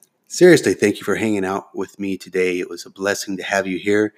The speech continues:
and it was a long reading, but so full of richness.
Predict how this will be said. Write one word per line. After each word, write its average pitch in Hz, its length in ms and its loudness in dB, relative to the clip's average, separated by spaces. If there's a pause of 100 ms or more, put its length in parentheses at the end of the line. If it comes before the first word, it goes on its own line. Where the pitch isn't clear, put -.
(320)
and 92 460 0
it 117 60 2
was 110 160 0
a 104 60 2
long 117 280 4
reading, 113 380 2
but - 120 -6
so 104 280 0
full 104 320 -2
of 95 100 -4
richness. 101 600 -4